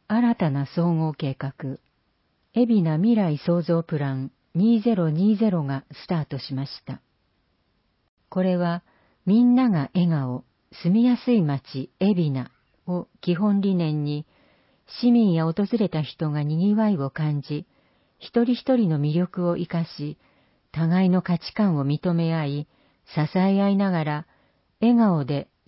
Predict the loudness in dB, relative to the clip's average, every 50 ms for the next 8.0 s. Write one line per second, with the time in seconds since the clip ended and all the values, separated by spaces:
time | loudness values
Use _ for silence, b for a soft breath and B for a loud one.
0 | -10 -2 0 2 4 4 4 4 2 2 0 0 0 0 2 2 0 -2 -2 -2
1 | -4 -2 -2 -2 -2 -2 -2 0 -2 -2 -2 -2 -2 -2 -2 -4 -4 -4 -4 -2
2 | -2 -2 -2 -2 -4 -6 -8 -10 -12 -20 _ _ _ _ _ _ _ _ _ _
3 | _ _ _ _ _ _ _ _ _ _ _ _ _ _ _ _ _ _ _ _
4 | _ _ _ 0 0 2 2 2 2 0 2 2 2 2 2 0 2 2 2 4
5 | 4 4 4 4 2 0 0 -2 -2 0 0 -2 -2 -2 -4 -6 -8 -6 -2 0
6 | 2 2 2 0 0 0 0 0 0 2 2 0 0 0 -2 -2 -2 -2 -4 -4
7 | -4 -4 -2 -2 -2 -2 -2 -2 -2 -2 -4 -4 -6 -6 -6 -4 -4 -6 -6 -8